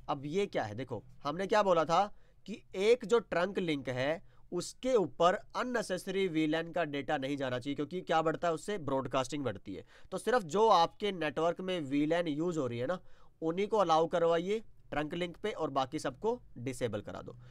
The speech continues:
तो उसकी कमांड भी याद होगी आपको, switch port trunk allowed V lan जो चाहिए सिर्फ वो डालो, otherwise सबको वहाँ से टाटा बाय बाय। अब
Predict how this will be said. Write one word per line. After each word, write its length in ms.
तो 40
उसकी 200
कमांड 400
भी 140
याद 180
होगी 160
आपको, 300
switch 300
port 340
trunk 360
allowed 480
V 180
lan 200
जो 100
चाहिए 300
सिर्फ 200
वो 120
डालो, 480
otherwise 340
सबको 320
वहाँ 200
से 100
टाटा 240
बाय 140
बाय। 200
अब 280